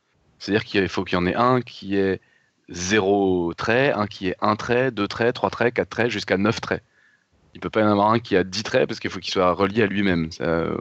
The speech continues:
a priori, c'est, enfin, je l'ai pas dit, mais on, c'était quelque chose qu'on s'interdit. Donc, euh, ça veut dire que s'il y en a un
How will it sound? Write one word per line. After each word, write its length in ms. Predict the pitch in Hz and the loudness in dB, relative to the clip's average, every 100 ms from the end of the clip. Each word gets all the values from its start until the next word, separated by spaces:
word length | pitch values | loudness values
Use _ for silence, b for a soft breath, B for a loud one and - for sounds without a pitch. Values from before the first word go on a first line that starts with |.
| - | -2
a 100 | 87 | -4
priori, 400 | - 95 92 110 | -2 0 2 2
c'est, 160 | - - | 0 0
enfin, 160 | 90 82 | 2 2
je 60 | |
l'ai 60 | 87 | 2
pas 120 | 95 | 0
dit, 160 | 92 120 | 0 2
mais 120 | 104 | 2
on, 160 | 87 80 | 2 0
c'était 260 | - - | -4 -4
quelque 160 | 82 87 | -2 0
chose 160 | 107 - | -2 -2
qu'on 120 | 92 | -2
s'interdit. 460 | 95 87 87 80 - B B B B B B B B B - | 0 0 0 0 -8 B B B B B B B B B -10
Donc, 340 | 101 98 95 | -2 0 2
euh, 300 | 101 92 92 | 2 2 2
ça 160 | 92 92 | 0 -2
veut 140 | 92 | -2
dire 220 | 98 123 | 0 -2
que 760 | - 104 101 101 98 95 95 95 | 0 2 2 2 2 2 0 0
s'il 920 | 92 - - - 127 120 120 113 107 | -4 -6 -6 -6 -6 -4 -2 -2 -2
y 80 | 104 | 0
en 240 | 101 98 98 | 0 2 2
a 200 | 95 90 | 2 2
un 260 | 127 131 | 0 0